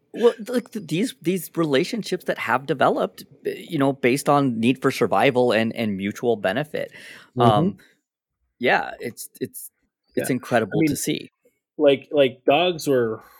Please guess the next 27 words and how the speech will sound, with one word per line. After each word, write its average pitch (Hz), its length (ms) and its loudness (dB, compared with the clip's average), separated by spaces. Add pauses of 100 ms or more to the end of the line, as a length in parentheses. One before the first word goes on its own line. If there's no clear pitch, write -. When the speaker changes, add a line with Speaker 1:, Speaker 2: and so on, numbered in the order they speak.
(340)
Speaker 2:
humans 196 520 2
are 117 420 2 (300)
predation 143 540 2
predators, 113 720 -4
like, 117 240 0
or 117 240 2 (320)
we, 156 480 4 (140)
not 127 180 -4
predation. 104 500 -12
Oh, 131 360 -4
there's, 127 240 -8
now 139 160 -4
I 131 60 0
forgot 131 260 -2
the 117 80 -8
term. 117 360 -6 (300)
Basically, 196 760 2
we 180 200 -4
were 180 160 0
the 160 100 -2
Terminator 190 760 -4 (160)
in, 147 400 -2
in 143 240 -2
the 139 120 0
animal 147 280 -2
kingdom. 170 520 -2 (400)
Like, 131 460 2